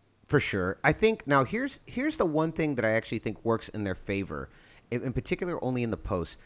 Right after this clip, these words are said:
James Harden is not a closer. And we have seen time and time again, he literally, he tends to buckle and shrink when it's on the line and the pressure is at its absolute apex.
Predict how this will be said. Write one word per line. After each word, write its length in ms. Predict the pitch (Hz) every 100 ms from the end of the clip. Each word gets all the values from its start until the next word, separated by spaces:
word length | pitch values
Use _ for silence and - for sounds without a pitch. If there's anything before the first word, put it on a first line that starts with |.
| - -
James 300 | - 170 190
Harden 300 | - 170 170
is 160 | 107 95
not 300 | 98 107 123
a 60 | 113
closer. 560 | - 101 107 80 67 - 110
And 180 | 113 - _ -
we 180 | 151 185
have 140 | 180
seen 460 | - - 151 143 135 - _ -
time 300 | - 143 175
and 80 | 180
time 200 | 156 131
again, 300 | 113 107 107
he 280 | 107 - 156
literally, 600 | 127 143 247 233 170 147 - _ -
he 180 | 208 208
tends 320 | - 240 -
to 100 | 170
buckle 460 | - 131 185 196 -
and 180 | 110
shrink 520 | - - 131 185 - 107
when 200 | 113 110
it's 140 | - -
on 240 | 117 143 127
the 100 | 98
line 400 | 98 135 113 -
and 140 | 117
the 60 | 98
pressure 440 | - - 143 -
is 200 | - 98 -
at 180 | 113 110
its 180 | 92 -
absolute 480 | 117 123 - 110 101 -
apex. 460 | 127 - 104 -